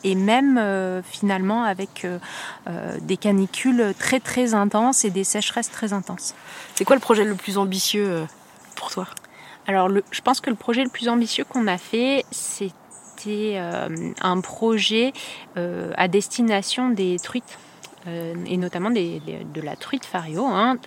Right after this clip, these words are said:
Speaker 1: Euh, et là, on se situe, euh, dans les Alpes, hein, donc tout au nord de la région. Euh, on avait un, un projet ferroviaire, euh, des plus classiques, c'est-à-dire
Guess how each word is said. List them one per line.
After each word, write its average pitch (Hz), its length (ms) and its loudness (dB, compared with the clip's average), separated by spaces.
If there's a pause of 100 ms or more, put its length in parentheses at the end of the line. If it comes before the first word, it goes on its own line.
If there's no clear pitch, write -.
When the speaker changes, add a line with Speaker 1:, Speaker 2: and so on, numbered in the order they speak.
Speaker 1:
Euh, 170 140 -4
et 165 140 -2
là, 208 280 6
on 175 140 -6
se - 180 -4
situe, 226 420 -4
euh, 165 240 -6 (100)
dans 226 120 4
les 196 240 2
Alpes, 226 280 -4
hein, 202 220 0
donc 185 220 -6
tout 202 100 -8 (140)
au - 20 0
nord 208 220 0
de 202 100 -2
la 180 120 -4
région. 165 280 -6 (1200)
Euh, 180 220 0 (300)
on 208 200 6
avait 214 360 8
un, 208 800 8
un 202 200 6
projet 240 460 4
ferroviaire, 208 640 2
euh, 185 140 4
des 185 160 0
plus 277 160 2
classiques, - 640 -2
c'est-à-dire 202 640 2